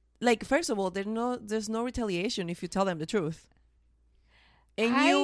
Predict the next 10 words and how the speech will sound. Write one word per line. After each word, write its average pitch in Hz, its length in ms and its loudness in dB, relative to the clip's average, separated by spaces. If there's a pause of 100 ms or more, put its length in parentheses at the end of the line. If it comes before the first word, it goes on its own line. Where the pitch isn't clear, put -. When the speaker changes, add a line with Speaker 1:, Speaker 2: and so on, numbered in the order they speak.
(160)
Speaker 2:
thought 339 220 2
she 330 140 -6
was 277 200 -4
a 220 140 -6 (200)
dick. 269 920 -4 (1000)
Speaker 1:
Oh, 247 440 -2
no, 247 580 -6
not 226 260 -8
Miss 320 240 -8
Emily. 240 680 -2